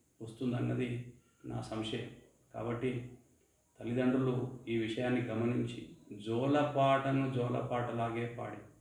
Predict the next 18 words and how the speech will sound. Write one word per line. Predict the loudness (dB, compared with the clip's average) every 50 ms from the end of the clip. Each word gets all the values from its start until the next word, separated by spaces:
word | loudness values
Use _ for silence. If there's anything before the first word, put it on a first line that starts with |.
| _ _ _ _ _ _ _ _
జోలపాట | -6 0 2 4 6 6 6 6 6 6 6 6 4 4 4
పాడే | 4 4 6 6 6 4 4
సమయంలో | 4 2 2 2 2 2 0 -2 -4 -4 -8 -14 -18 -20 -20 _ _ _ _ _ _ _
స్వయంచోదిత | -4 0 2 4 8 10 10 10 10 10 8 8 8 8 6 6
నాడీ | 4 4 4 4 4 4 4 4
వ్యవస్థను | 4 4 4 6 4 4 4 2 2 4 4 6
నియంత్రించేటువంటి | 6 6 6 4 4 2 2 0 0 0 2 2 0 0 0 -2 -2 0 0 2
వెన్నుపామును | 2 2 2 2 2 0 0 0 0 2 2 2 2 0 0 -2 -4 -8 -12 -20 -20 -20 _ _ -4
నెమ్మదిగా | 0 4 6 6 8 8 6 6 6 6 6 6 6 6
లయబద్ధంగా | 4 4 2 2 0 -2 -2 0 0 0 2 2 0 0 -2
తడుతూ, | -6 -8 -8 -10 -12 -14 -16 -18 -20 -20 _ -20 _ _ _ _ _ _ -20 -18 -14 -8 -4
భయాన్ని | 0 4 6 8 10 10 10 10 10
లేకుండా | 10 8 8 4 2 4 4 6 6 6 4 4 2
చేయడం | 2 4 4 4 4 2 0 0
వల్ల | -2 -2 -2 -4 -6 -8 -10 -16 -20 -20 _ _ _ _ _ _ _ -14
శిశువులో | -10 -8 -2 2 4 4 6 6 4 2 2 -2 -6 -10 -16 -18 -20 -20 _ _ _ _ _ _ _ 0
చిన్నతనం | 6 8 10 10 10 10 10 12 12 12 12 12
నుండే | 12 10 8 4 2 0 -2 -6